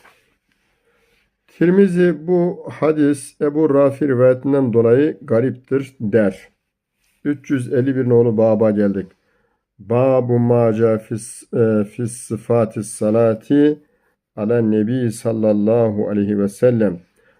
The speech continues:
Allah'ın Resulü sallallahu aleyhi ve selleme salavat getirmenin şekli. Dört yüz seksen üç nolu rivayetteyiz. Kâb bin Ucre'den rivayet edilmiştir ki, "Ey Allah'ın Resulü,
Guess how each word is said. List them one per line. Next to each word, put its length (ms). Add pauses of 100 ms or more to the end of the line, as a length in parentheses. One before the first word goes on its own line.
(240)
Allah'ın 480
Resulü 420
sallallahu 280
aleyhi 160
ve 40
selleme 440
salavat 480
getirmenin 560
şekli. 600 (2000)
Dört 240
yüz 160
seksen 440
üç 240
nolu 160
rivayetteyiz. 480 (120)
Kâb 280
bin 120
Ucre'den 560
rivayet 320
edilmiştir 560
ki, 380
"Ey 180
Allah'ın 520
Resulü, 440